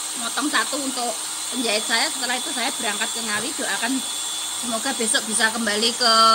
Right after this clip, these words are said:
rumah ini dengan sehat walafiat, tanpa kekurangan satu apapun ya. Salam dari saya, Siva Naura, Magetan, Jawa Timur. Tetap semangat, jaga kesehatan, dan jangan lupa ubah pola pikir menjadi lebih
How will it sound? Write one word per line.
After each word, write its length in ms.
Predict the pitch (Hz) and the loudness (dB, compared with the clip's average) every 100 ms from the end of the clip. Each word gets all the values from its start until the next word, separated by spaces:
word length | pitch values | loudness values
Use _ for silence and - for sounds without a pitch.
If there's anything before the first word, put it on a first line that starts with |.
| 226 | 8
rumah 240 | 240 233 233 | 4 4 2
ini 160 | 240 254 | 2 -2
dengan 240 | 226 220 | -2 -2
sehat 240 | 220 220 220 | 2 2 2
walafiat, 580 | 214 196 226 220 233 240 | 0 2 0 0 -2 0
tanpa 240 | 220 214 220 | -2 0 0
kekurangan 500 | 226 220 220 220 240 | 0 -2 0 0 0
satu 180 | 214 226 | -2 -2
apapun 460 | 202 214 208 240 403 - - - - | -2 0 -2 -2 -4 -6 -6 -6 -4
ya. 160 | 233 349 - - - | 0 0 -2 -6 2
Salam 240 | 302 381 392 | 4 4 4
dari 240 | 311 339 | 2 2
saya, 240 | 320 349 | 4 4
Siva 240 | 392 359 330 | 4 2 6
Naura, 320 | 320 330 339 | 8 8 6
Magetan, 400 | 330 262 277 311 | 2 2 0 2
Jawa 320 | 240 226 233 | 2 2 2
Timur. 320 | 254 277 302 302 | 0 -2 -2 0
Tetap 240 | 285 320 277 | -2 -2 -2
semangat, 480 | 294 277 254 269 - - | -2 2 4 4 0 0
jaga 320 | 214 202 240 233 | -2 0 0 0
kesehatan, 560 | 240 240 220 214 277 - - - - | -2 2 2 4 2 2 -4 -4 0
dan 160 | 247 | 2
jangan 320 | 277 302 330 330 | 6 6 6 2
lupa 320 | - 403 427 427 - - 311 415 | 4 6 8 6 2 -6 -4 -4
ubah 320 | - 349 403 - | 2 4 4 4
pola 320 | 302 311 311 | 4 4 4
pikir 320 | 339 359 359 | 2 4 4
menjadi 480 | 302 262 285 269 294 | 4 2 2 2 -2
lebih 240 | 277 262 | -2 -2